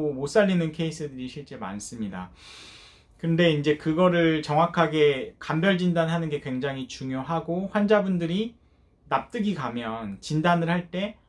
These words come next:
"아, 뭐 여기는 뭐, 뭐, 뭐뭐인 것 같아서 뽀뽀 임플란트 해야 됩니다. 이거는 뭐인 것 같아서 이렇게 해야 됩니다."라고 하는 것보다는 정확하게 눈으로 보여드리고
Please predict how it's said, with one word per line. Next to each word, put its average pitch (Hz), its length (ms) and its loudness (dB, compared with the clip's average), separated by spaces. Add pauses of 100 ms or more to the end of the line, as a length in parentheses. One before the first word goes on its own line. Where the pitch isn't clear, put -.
(180)
"아, 160 580 -6
뭐 143 240 0
여기는 156 640 -2
뭐, 151 200 -4
뭐, 160 140 -2
뭐뭐인 151 420 0
것 151 120 0
같아서 151 1040 -4 (280)
뽀뽀 196 180 -4
임플란트 147 400 -4
해야 151 100 -2
됩니다. 110 460 -8 (220)
이거는 143 880 -6
뭐인 147 280 -2
것 143 80 -4
같아서 151 400 -6
이렇게 131 320 -8
해야 147 180 -6
됩니다."라고 113 760 -8
하는 165 180 -2
것보다는 123 720 -4 (600)
정확하게 170 500 2
눈으로 170 340 2
보여드리고 147 840 0